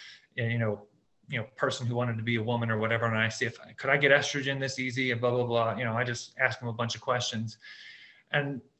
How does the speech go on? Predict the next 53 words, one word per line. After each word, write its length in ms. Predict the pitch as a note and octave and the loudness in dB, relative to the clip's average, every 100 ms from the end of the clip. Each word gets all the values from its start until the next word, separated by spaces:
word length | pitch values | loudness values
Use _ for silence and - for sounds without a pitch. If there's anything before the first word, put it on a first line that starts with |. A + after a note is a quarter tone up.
| _ - | _ 0
I 100 | C#3+ | 2
said, 220 | C#3+ D#3 | 4 4
"You 80 | D#3+ | 6
know, 180 | E3+ E3 | 8 10
I, 300 | D3+ C3 C#3+ | 10 10 6
I've 100 | C#3+ | 6
heard 260 | F3 E3 | 6 6
that, 340 | D#3 C3+ - - | 6 4 4 0
you 80 | C#3 | 0
know, 80 | |
the 100 | B2 | 0
human 340 | A#2 E3+ D3+ C3+ | -2 2 2 4
brain, 340 | C#3 D3 C#3 | 4 6 4
it 80 | C3 | 2
responds 400 | B2+ - C#3+ C3 | -2 -2 0 0
to 60 | A#2+ | -2
hormones. 420 | A2+ C3+ B2 B2 | -2 2 2 2
It 80 | B2 | 4
doesn't 180 | C#3+ C3+ | 4 4
stop 240 | C#3 B2 | 2 2
developing 480 | B2+ C3 B2+ B2+ C3 | 4 4 4 2 -2
until 220 | A#2+ C3 | 0 0
age 180 | B2 A#2+ | 0 0
twenty-five. 480 | - B2 A#2+ B2 A#2 | -2 -2 0 0 0
A 60 | |
friend 200 | - C#3+ | 0 0
of 60 | C3+ | 2
mine 200 | B2 B2 | 2 2
is 200 | A#2 A2+ | 0 -2
urging 260 | C#3 C#3 C3 | -2 -2 -2
me 80 | B2+ | -4
to 80 | B2 | -2
be 80 | |
more 160 | B2 A#2+ | -2 -2
cautious. 680 | - C3 B2 - A#2 - - - - - | -2 0 0 0 -2 -4 -8 -12 -18 -8
Is 140 | D3 D#3 | -2 0
it 100 | E3 | 0
true 360 | - F3 E3+ | 4 6 6
that, 140 | D#3+ C#3+ | 4 4
you 60 | |
know, 280 | D#3 C3 B2+ - - _ _ _ _ _ | 4 4 2 -4 -20 _ _ _ _ _
you 80 | C3+ | -14
know, 60 | A#2 | -6
twenty-five 580 | - F#3+ E3+ F3 E3 - - - | 2 4 8 8 8 6 -4 0
years 220 | E3 D#3+ | 2 6
old, 180 | D#3+ D#3 | 8 8
that's 160 | D#3 | 6
when 120 | D#3 D#3 | 6 4
the 40 | |
brain 220 | D3+ D#3 | 6 6
stops 220 | D#3 D3+ - | 6 4 4
developing?" 500 | C#3+ D3 D3 D3 - | 6 6 6 2 0
Which, 260 | C#3 - | -2 -2